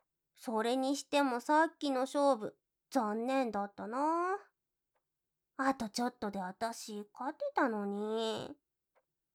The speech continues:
そうすればお小遣い増額になって、欲しかったあのゲームのリマスター、買えたのにな。え、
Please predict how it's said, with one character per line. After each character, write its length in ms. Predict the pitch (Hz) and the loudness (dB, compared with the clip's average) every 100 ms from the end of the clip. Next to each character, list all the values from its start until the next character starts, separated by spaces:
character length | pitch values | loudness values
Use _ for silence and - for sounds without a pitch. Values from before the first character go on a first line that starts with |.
| _ _ _ _ | _ _ _ _
そ 180 | - 247 | -6 -4
う 40 | 254 | 0
す 160 | - | 2
れ 80 | 294 | 2
ば 160 | 254 202 | 2 -4
お 40 | |
小 160 | 202 254 | -4 -4
遣 280 | 285 226 202 | -4 -6 -8
い 40 | |
増 200 | - 226 | -4 -2
額 240 | 233 277 311 | 2 2 2
に 120 | 285 | 2
な 120 | 277 | 2
っ 100 | 269 | 0
て、 200 | - 226 - - - _ _ - | -4 -6 -6 -18 -20 _ _ -10
欲 80 | 247 | -8
し 140 | - - | -8 -6
か 140 | 262 | -6
っ 100 | - | -2
た 80 | 247 | -2
あ 100 | 233 | -2
の 140 | 254 | -2
ゲ 220 | 262 311 320 | 0 0 2
ー 40 | |
ム 80 | 311 | 2
の 140 | 269 | 0
リ 140 | - 277 | -4 -2
マ 160 | 302 | -2
ス 100 | - | 0
タ 80 | - | 4
ー、 40 | 330 359 - 831 906 762 640 539 - | 4 4 2 0 2 0 -4 -8 0
買 380 | 349 311 339 | 4 6 4
え 40 | 349 | 4
た 160 | 381 | 4
の 160 | 381 370 | 4 4
に 200 | 339 294 | 0 0
な。 1000 | 285 302 311 330 339 370 370 370 381 392 - _ _ _ _ _ _ _ _ _ _ _ _ _ _ _ _ _ _ _ _ 302 | 2 6 8 8 8 6 6 6 6 4 0 _ _ _ _ _ _ _ _ _ _ _ _ _ _ _ _ _ _ _ _ 2
え、 160 | 392 | 2